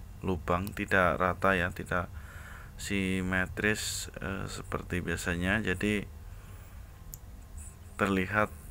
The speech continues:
tidak cantik tuh kan bagian,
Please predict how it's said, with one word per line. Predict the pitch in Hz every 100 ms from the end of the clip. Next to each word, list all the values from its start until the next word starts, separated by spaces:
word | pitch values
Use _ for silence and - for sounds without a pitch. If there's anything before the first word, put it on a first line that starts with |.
| -
tidak | 104 98 - 92 87 90 90 - -
cantik | 98 90 90 90 - 110 - - -
tuh | 85 78
kan | 87 107 113
bagian, | 98 92 95 98 101 104